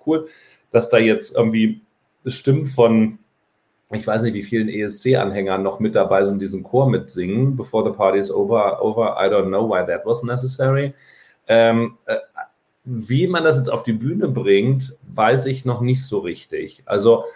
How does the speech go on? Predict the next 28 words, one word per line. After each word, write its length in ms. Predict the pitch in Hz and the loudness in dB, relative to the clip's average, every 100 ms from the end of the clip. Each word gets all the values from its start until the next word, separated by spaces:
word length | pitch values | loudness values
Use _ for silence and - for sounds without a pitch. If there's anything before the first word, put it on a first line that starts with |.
| - _ _ _ | -20 _ _ _
da 120 | 117 117 | 0 4
tue 160 | 135 | 2
ich 80 | 135 | 2
mich 140 | 151 | 0
auch 200 | 127 - | -2 -4
übrigens 380 | 135 135 127 131 | -4 0 2 2
bei, 320 | 120 117 110 | 2 2 2
bei 140 | 107 110 | 2 -2
Polen 460 | - 135 151 123 | 0 -2 0 0
noch 120 | 98 92 | -2 -4
so 140 | 101 | -6
ein 80 | 95 | -6
bisschen 360 | 95 - 92 | -8 -8 -10
schwer. 680 | 90 - 90 87 104 151 - - | -10 -6 0 2 2 0 0 2
Ähm, 440 | 110 110 110 117 - _ _ | 4 4 2 0 -6 _ _
also 160 | 110 | 0
jetzt 160 | 110 110 | 0 2
dabei 160 | 117 113 | 0 0
muss 220 | 120 127 | -2 -2
ja 80 | 117 | -4
das 120 | 113 | -4
alles 280 | 104 110 104 | -4 -6 -6
noch 100 | 101 | -4
sehr, 280 | 104 95 98 | 0 0 0
sehr 120 | 95 | -2
golden 280 | 107 117 107 | 2 2 0
und 120 | 95 | -2
Glitzer. 520 | 113 131 165 156 | -2 0 0 0